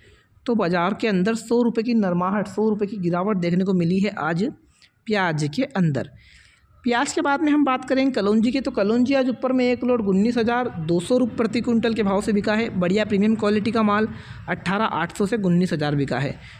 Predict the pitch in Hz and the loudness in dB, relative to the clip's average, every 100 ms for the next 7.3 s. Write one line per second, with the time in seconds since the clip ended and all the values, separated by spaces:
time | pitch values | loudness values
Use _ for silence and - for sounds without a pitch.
0 | - 185 214 254 262 240 233 233 240 233 | -6 0 2 2 2 2 0 0 0 2
1 | 233 233 196 202 202 214 202 170 185 214 | 2 0 -4 -2 -2 0 0 -2 0 -2
2 | 214 - 185 185 165 143 - 220 208 214 | -2 -4 -2 -2 -2 -4 -2 0 0 0
3 | 226 226 - 185 202 214 208 214 214 226 | 0 -2 -2 -2 0 0 0 0 0 0
4 | 214 214 208 170 156 165 180 160 139 160 | 0 0 -2 -6 -4 -2 -2 -2 -2 -2
5 | 196 - - - - - - - - 190 | -4 -4 -8 -20 -20 -20 -20 -12 -8 -6
6 | 196 202 370 - 330 165 190 185 226 170 | -2 -2 -2 -2 -2 -2 -2 -2 0 0
7 | 143 143 | 0 -2